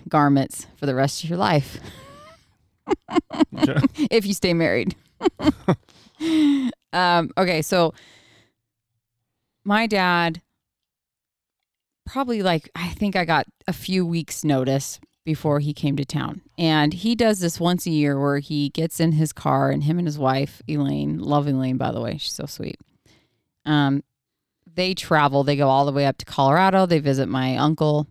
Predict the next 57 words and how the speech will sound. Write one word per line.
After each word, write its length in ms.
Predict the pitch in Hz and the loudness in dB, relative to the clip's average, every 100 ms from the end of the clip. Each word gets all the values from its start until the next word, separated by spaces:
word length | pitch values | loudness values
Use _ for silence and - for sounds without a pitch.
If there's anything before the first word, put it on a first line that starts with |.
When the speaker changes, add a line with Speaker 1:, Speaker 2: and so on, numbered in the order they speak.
| _ - | _ -8
Speaker 1:
that 100 | 135 | -4
lives 160 | 143 | -4
in 80 | 147 | -4
Colorado, 460 | - 143 139 135 131 | -4 -2 0 -2 -2
Denver, 260 | 135 143 143 | -2 -4 -4
Colorado. 520 | 143 131 127 139 147 _ _ _ _ - | -4 -4 -4 -6 -8 _ _ _ _ -2
And 340 | 160 151 143 | 2 2 2
then 360 | - 135 147 143 | -2 -2 0 0
they, 460 | 139 139 135 131 - _ _ _ _ _ - | 0 0 0 -2 -6 _ _ _ _ _ -8
they 60 | - | -2
usually 260 | 339 415 | 0 0
stop 220 | 269 226 180 | 0 0 2
at 80 | |
my 160 | 151 175 | 2 4
house 240 | 170 160 | 4 2
on 80 | 160 | 2
the 80 | 151 | 2
way, 360 | 139 147 139 135 | 4 4 4 2
but 320 | 131 127 - _ _ _ _ _ _ | 2 0 -2 _ _ _ _ _ _
I 140 | 151 151 | -4 0
don't, 180 | 139 - - - - | 0 -4 -12 -14 -8
I 100 | 143 | -4
think 160 | 147 147 | -2 0
he 80 | 139 | 0
was 60 | |
just 100 | 131 | -2
driving 260 | - 123 127 | -2 -2 -2
straight 260 | - 131 131 | -4 -4 -4
through 140 | 135 | -6
or 80 | 127 | -6
something. 380 | - 147 - - _ _ _ _ - | -6 -6 -8 -10 _ _ _ _ -6
And 140 | 160 | -2
then 140 | 185 | 0
they 100 | 196 | 0
go, 400 | 190 180 175 170 - | 2 4 4 4 2
then 180 | 180 208 | 0 2
they 80 | 226 | 2
go 100 | 202 | 2
back 200 | 185 185 | 2 0
to 100 | - | 0
my 200 | 185 165 | 2 4
house 480 | 165 165 160 - - _ | 2 2 0 -2 -12 _
through 180 | 156 151 | -6 -4
Salt 260 | - 170 | -2 -2
Lake, 380 | 135 151 147 - - | 0 0 -2 -4 -6
and 140 | 156 | -2
then 120 | 143 | 0
they 100 | 139 | 0
go 160 | 139 139 | 0 -2
to 260 | - - 131 | -2 -6 -2
Idaho, 440 | 185 196 185 180 170 | 0 2 2 2 2
which 300 | 151 139 - | 0 -4 -2
my, 140 | 139 | -2
both 260 | 135 156 160 | 0 -2 0
my 120 | 151 | 0
brothers 300 | 151 151 147 | 2 -2 0
live 340 | 143 147 139 | 0 0 -2